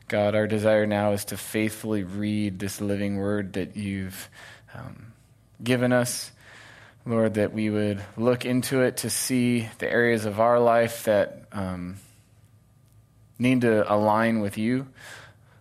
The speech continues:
Lord, let the seed that's planted from this take root, and we ask that it would bear fruit in our community, in our families, in our neighborhoods, in our workplaces. And Lord, as we study through this first book of the Bible,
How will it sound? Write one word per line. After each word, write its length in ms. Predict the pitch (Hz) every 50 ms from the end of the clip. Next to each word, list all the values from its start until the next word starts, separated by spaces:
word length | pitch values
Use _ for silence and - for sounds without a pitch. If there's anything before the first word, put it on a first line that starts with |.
| _ _ _ _ _ _ _ _ _ _ _ _ _ _
Lord, 300 | - 123 120 120 120 117
let 180 | 113 117 117 117
the 120 | - 110
seed 400 | 104 - - - 127 123 123 120
that's 180 | 113 113 110 -
planted 480 | - - - 120 117 120 120 120 113 107
from 460 | - - - - 120 117 120 120 117
this 560 | 117 117 117 113 117 - - - - - - - _ - - - - _ -
take 320 | - - 123 113 107 -
root, 560 | - 104 104 110 113 117 117 - - - - - _ _ - - - _ _ -
and 320 | - 110 107 107 107 107
we 120 | 104 107
ask 240 | 104 107 110 110 -
that 120 | - 110 104
it 40 |
would 180 | 104 104 98 90
bear 200 | - 107 107 107
fruit 320 | 107 - - 123 113 -
in 140 | - 107 110
our 100 | 110 104
community, 720 | 104 - - 110 101 107 113 113 113 110 107 110 107 107 -
in 120 | 101 101
our 80 | 98 95
families, 600 | - - - 107 107 107 107 107 107 107 98 104
in 80 | 95
our 80 | 95 95
neighborhoods, 580 | 95 95 101 98 104 98 95 113 110 104 101
in 80 | 107 101
our 120 | 98 95
workplaces. 840 | 95 95 98 98 98 - - - 101 95 92 - 107 95 87 92 - - - - - - - - - _
And 120 | - 104
Lord, 140 | 107 107 110
as 120 | 110 104 110
we 80 | 113
study 460 | 107 - - - - 117 117 120 120
through 600 | 117 120 - - 113 113 113 113 110 110 107 101 98 101 - - - - - - - - - - - - _ _ _ - - - _ -
this 200 | - 139 131 -
first 380 | - - - 170 170 156 - 151
book 200 | 143 156 156 156
of 60 | 143 131
the 60 | 127
Bible, 500 | 110 120 117 120 123 120 113 107 101